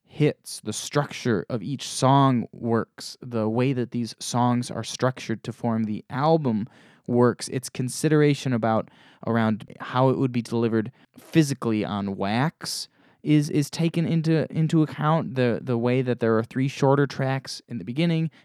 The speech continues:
and then one much longer full side track, y-, y-, that adds to the experience of this. The, the songs are evolving and driving through constantly changing,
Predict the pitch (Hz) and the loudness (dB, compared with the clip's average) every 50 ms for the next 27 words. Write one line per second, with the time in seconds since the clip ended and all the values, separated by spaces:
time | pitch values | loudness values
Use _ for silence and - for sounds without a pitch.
0 | _ - 117 123 117 117 120 123 120 120 117 113 110 - - 113 113 117 120 123 | _ -6 -4 -2 0 2 2 2 2 2 2 2 0 0 -2 0 2 4 4 4
1 | 131 127 131 127 123 127 123 - - - 131 123 123 127 131 - 123 120 123 127 | 2 2 2 2 0 0 -2 -6 -2 0 2 2 2 2 0 -2 -2 -2 -2 -2
2 | 127 - - 127 127 131 131 131 - _ _ _ _ _ _ _ - - - - | -4 -4 -4 -4 -2 -2 -4 -4 -8 _ _ _ _ _ _ _ -14 -14 -14 -14
3 | - - - - - 139 123 131 135 151 165 160 - - - 120 123 123 131 127 | -16 -18 -20 -16 -10 -4 0 0 2 2 0 -2 -4 -6 -4 -2 0 0 0 -2
4 | 120 120 - - - 117 107 107 104 95 - - - - 98 95 95 95 92 - | -4 -8 -8 -6 -4 -2 -2 -2 -2 -4 -6 -8 -10 -8 -6 -6 -4 -6 -6 -8
5 | - - 95 95 85 73 - - - _ _ _ _ _ _ _ _ _ _ - | -12 -10 -8 -6 -6 -6 -8 -12 -18 _ _ _ _ _ _ _ _ _ _ -10
6 | 120 120 117 123 123 117 104 - - - - - - - 117 104 98 101 101 95 | -6 -2 2 2 2 2 0 -2 -8 -16 -20 -20 -10 -6 -4 -2 -2 -2 -2 -4
7 | 123 - - - 135 139 147 147 143 139 123 117 107 - - - 110 104 98 90 | -4 -6 -4 -2 0 2 4 4 4 4 2 0 -2 -4 -6 -4 -4 -4 -4 -6
8 | - - 135 117 107 110 113 110 113 120 120 113 113 107 104 101 - - 104 92 | -8 -8 -10 -10 -4 0 4 6 6 6 6 4 2 -2 -2 -2 -4 -6 -8 -4
9 | - 107 107 107 110 113 120 113 117 107 98 - 92 98 101 - - - - 123 | -2 0 2 2 2 2 2 2 0 -2 -2 -4 -6 -8 -8 -8 -10 -4 -2 0
10 | 135 143 131 - - - 127 117 - - 127 120 110 117 - - - 120 127 127 | 0 0 -2 -4 -8 -8 -8 -8 -6 -4 -4 -4 -4 -4 -6 -2 0 2 2 2
11 | 123 123 113 110 110 110 98 | 0 -2 -2 -4 -4 -4 -4